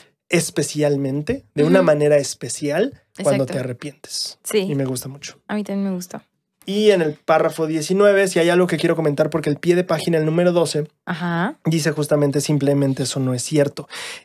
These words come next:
Speaker 1: Y muy brevemente a mí me gustaría comentar, él, él explica justamente que no hay, como el, como el presidente Packer lo explicaba, no hay, em, le-, fuera del pecado imperdonable, no hay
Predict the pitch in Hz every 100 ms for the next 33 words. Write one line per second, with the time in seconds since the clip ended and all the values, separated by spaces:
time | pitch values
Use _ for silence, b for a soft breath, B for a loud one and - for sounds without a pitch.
0 | - 180 180 175 170 170 180 220 214 208
1 | 190 175 165 165 160 156 151 135 143 143
2 | 139 147 139 143 143 143 151 151 - 151
3 | 147 143 151 151 147 139 147 139 139 139
4 | 143 143 143 131 B B - 175 185 185
5 | - 180 175 165 180 185 190 196 196 202
6 | 196 - 147 160 147 135 135 147 160 170
7 | 170 170 b b _ 151 147 143 139 139
8 | 135 151 - - - 160 175 196 190 -
9 | - 202 233 226 180 139 - 147 170 170
10 | 135 127 123 131 165 247 - 147 147 156
11 | 160 165